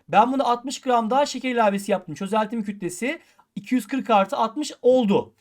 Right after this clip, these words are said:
Peki ne yaptım? Bir de suyu buharlaştırdım yalnız. O zaman çözeltinin toplam ağırlığının elli gram gittiğine göre bizim toplam çözeltimiz iki yüz elli gram oldu mu?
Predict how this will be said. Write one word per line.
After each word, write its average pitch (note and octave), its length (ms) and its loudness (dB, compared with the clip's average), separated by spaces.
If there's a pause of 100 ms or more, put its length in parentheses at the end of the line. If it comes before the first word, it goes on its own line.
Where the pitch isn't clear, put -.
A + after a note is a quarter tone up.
(120)
Peki C4 240 -4
ne C4+ 40 2
yaptım? D#4 300 -2
Bir D4 40 -4
de D#4 80 -4
suyu D#4 320 -6
buharlaştırdım A#3 760 0
yalnız. F3+ 380 0
O F3+ 60 -6
zaman G#3 280 0 (140)
çözeltinin G#3 500 -2
toplam G#3+ 380 -2
ağırlığının G3 260 2
elli G3+ 240 -2
gram G3 260 0
gittiğine G3 380 -4
göre D#3 500 -2 (320)
bizim A#3+ 240 -2
toplam C4 400 0
çözeltimiz A3+ 560 0
iki C4 180 -8
yüz A#3 100 -2
elli B3+ 220 -2
gram A3+ 240 2
oldu C4 200 0
mu? D#3+ 260 -2